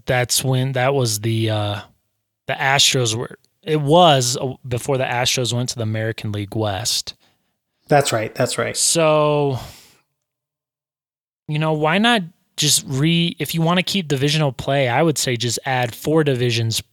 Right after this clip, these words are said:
Speaker 1: per league with four teams. Does that math work?
Speaker 2: Yeah, so you take one team out of each division and create a fourth division.
Speaker 1: Yeah.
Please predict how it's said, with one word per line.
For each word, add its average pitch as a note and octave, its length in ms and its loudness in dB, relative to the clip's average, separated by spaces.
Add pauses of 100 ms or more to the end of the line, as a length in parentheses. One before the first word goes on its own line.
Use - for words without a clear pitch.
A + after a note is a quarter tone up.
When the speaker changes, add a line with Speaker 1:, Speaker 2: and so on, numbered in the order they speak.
(180)
Speaker 1:
per C3+ 200 -2
league A2+ 480 -2
with A#2 140 -2
four A#2+ 280 -2
teams. B2+ 720 -2 (600)
Does A2+ 120 -12
that B2+ 200 -6
math B2+ 340 -6
work? D3 480 -8 (1000)
Speaker 2:
Yeah, D#3 200 4 (200)
so - 160 0
you C3+ 100 2
take D3 320 2
one C#3+ 200 4
team C#3 240 2
out C3+ 140 4
of A#2+ 80 2
each B2+ 240 -2
division B2 420 0
and A2+ 120 -2
create A#2+ 320 0
a A2 260 -2
fourth B2 340 0
division. G#2+ 500 -6 (460)
Speaker 1:
Yeah. A3+ 240 2